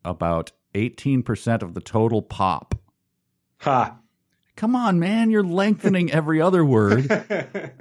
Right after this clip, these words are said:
Speaker 1: And to call population pop is, like, very irritating. It's worse
Speaker 2: Right.
Speaker 1: than lengthening, you know, Plas chair or whatever. <laughs> It's, somehow that just irritated me more. Just say that
Speaker 2: Right.
Speaker 1: word.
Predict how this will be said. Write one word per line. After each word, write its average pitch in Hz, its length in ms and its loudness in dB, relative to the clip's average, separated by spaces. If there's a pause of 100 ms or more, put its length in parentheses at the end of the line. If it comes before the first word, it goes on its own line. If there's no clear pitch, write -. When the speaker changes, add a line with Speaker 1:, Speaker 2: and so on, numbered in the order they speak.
Speaker 1:
And 156 160 -2
to 165 80 -2
call 190 380 2
population 160 760 -2
pop 151 420 -4
is, 127 160 -2
like, 127 180 -4
very 175 600 -2
irritating. 104 640 0
It's 117 160 -8
worse 151 440 0
Speaker 2:
Right. 139 140 -2
Speaker 1:
than 131 380 0
lengthening, 127 640 0
you 110 100 -2
know, 104 160 -4
Plas 117 560 -2
chair 82 440 -4
or 76 120 -6
whatever. 120 520 -4
<laughs> - 60 -16
It's, - 320 -10 (520)
somehow - 480 2
that 143 180 -2
just - 300 -12
irritated 131 600 -6
me 120 120 2
more. 120 580 0
Just 135 240 -14
say 190 200 -2
that 185 160 0
Speaker 2:
Right. 170 60 -4
Speaker 1:
word. 113 340 -2